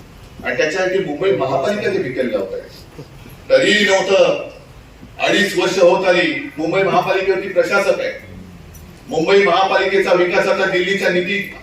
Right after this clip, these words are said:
आयोगाच्या मार्फत केला जाणार आहे, याच्यावरती काल विरोधी पक्षाच्या मुख्यमंत्र्यांनी बहिष्कार टाकला. काय गरज काय? नीती आयोग तुम्हाला इतरत्र तुम्ही वापरा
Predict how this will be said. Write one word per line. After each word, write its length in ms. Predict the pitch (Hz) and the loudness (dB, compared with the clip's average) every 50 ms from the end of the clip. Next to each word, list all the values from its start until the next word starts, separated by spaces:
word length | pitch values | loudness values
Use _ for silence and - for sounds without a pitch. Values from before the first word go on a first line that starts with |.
| - | -8
आयोगाच्या 460 | - - 175 - 180 196 196 190 - - | -4 -4 -2 -2 0 0 0 0 0 -2
मार्फत 380 | 170 170 - 226 226 220 220 - - | 0 0 0 0 0 -2 -4 -2 0
केला 180 | 202 190 185 | 2 2 4
जाणार 200 | 170 165 156 147 | 2 2 2 2
आहे, 200 | 139 131 - - | 0 0 0 -2
याच्यावरती 380 | 165 160 165 190 190 190 190 196 | -2 -2 -2 -2 -4 -4 -4 -4
काल 180 | 190 185 180 180 | -2 -2 -2 0
विरोधी 280 | 175 185 196 196 185 | 0 0 0 0 0
पक्षाच्या 420 | 180 185 175 - 190 185 190 196 180 | -2 -2 -4 -2 -4 -4 -4 -4 -2
मुख्यमंत्र्यांनी 800 | 175 180 175 185 190 185 180 185 180 180 180 175 165 160 156 - - - - - | -2 -4 -4 -4 -6 -6 -6 -4 -2 -2 -2 -2 -2 -4 -8 -10 -14 -18 -10 -6
बहिष्कार 460 | 151 156 160 165 - - 226 233 226 | -2 0 0 0 0 0 0 0 0
टाकला. 280 | - 156 147 135 120 - - - - - - - - - - - - - - - - - - - - - - - - - - - | 0 -2 -4 -4 -6 -10 -12 -14 -16 -20 -20 -20 -20 -20 -20 -20 -20 -20 -20 -20 -20 -20 -20 -20 -20 -20 -20 -20 -20 -20 -16 -8
काय 160 | 131 - - | -6 -4 -4
गरज 360 | - - 151 160 196 196 - - | -4 -4 -2 -2 -2 -2 -2 -2
काय? 200 | 202 196 185 170 - - - - - 123 | -2 -2 0 0 0 -4 -6 -8 -10 -10
नीती 240 | - 156 - - | -8 -8 -4 -2
आयोग 340 | - 165 175 196 196 - - | 0 2 4 4 2 2 2
तुम्हाला 240 | 190 185 185 185 190 | -2 -2 -2 -2 -2
इतरत्र 380 | 180 165 - 190 190 180 190 190 | -2 -2 -2 -4 -4 -4 -4 -4
तुम्ही 260 | 185 190 180 180 175 | -4 -4 -2 -2 -2
वापरा 300 | 170 - - - 156 | -2 -2 -2 -4 -4